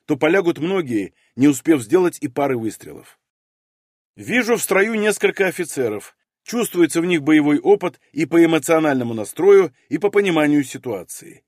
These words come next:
В отличие от подполковника, они безоговорочно признали лидером Якутову и не трясут перед ней своими погонами. Сейчас важны не звания, а способность выполнить задачу. Лейтенант успешно начала это дело,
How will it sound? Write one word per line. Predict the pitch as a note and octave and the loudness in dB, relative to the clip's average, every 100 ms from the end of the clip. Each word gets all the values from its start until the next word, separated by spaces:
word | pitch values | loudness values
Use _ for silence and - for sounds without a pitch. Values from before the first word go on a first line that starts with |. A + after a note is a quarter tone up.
| _ _ | _ _
В | B2 | -6
отличие | B2+ G#3+ - G3+ | -4 -6 0 0
от | E3+ D#3+ | 0 -4
подполковника, | D3+ C3 B2 C#3+ G3+ G3 G3 G3 F3 _ _ - | -6 -4 -2 2 2 2 0 0 -2 _ _ -4
они | C3+ G#3+ | -2 0
безоговорочно | G#3 G3 G3 G#3+ G#3 D#3 - D3 | 0 2 2 4 4 2 -4 -6
признали | D3+ D3+ D3 C#3+ | -4 0 2 2
лидером | D#3 B2+ B2 A2 | 0 -2 -2 -4
Якутову | G#2+ - G#3 G3+ G3+ - _ _ | -8 -10 -2 0 0 -2 _ _
и | - E3 | 0 0
не | G3 | 0
трясут | A#3 G#3 D#4 - | -4 -6 -8 -8
перед | G#3+ F#3+ | -8 -4
ней | F#3+ D3 | -2 -2
своими | D#3+ C#3 A#2+ | 0 -2 -2
погонами. | A#2+ C#3+ B2 F2+ C#2+ - _ _ _ _ _ _ | -4 -4 -6 -8 -14 -20 _ _ _ _ _ _
Сейчас | - C3 A3 G#3+ | -6 -2 0 0
важны | F3+ D#3+ F3 | 0 0 2
не | D3+ | 2
звания, | B2+ C#3+ G#3 G3+ G3 F3+ - _ | 2 2 2 2 2 0 -6 _
а | C#3 | -4
способность | D3 D#3 - G3 G3 F#3 A#2+ | -2 -2 0 0 0 -6 -2
выполнить | D#3+ D#3+ D#3 C#3 | -2 0 -2 -2
задачу. | A#2+ A2+ F2+ - - _ _ _ _ | -2 -6 -8 -12 -20 _ _ _ _
Лейтенант | A#2 C3 E3 G#3+ F#3+ | -4 -2 2 0 0
успешно | D#3 G#3 F#3 D#3 | -4 -2 -2 -2
начала | D3 C3 C#3 G3 | -2 -2 0 0
это | F#3+ | 0
дело, | F3 G3+ G3+ F#3+ | 0 2 2 0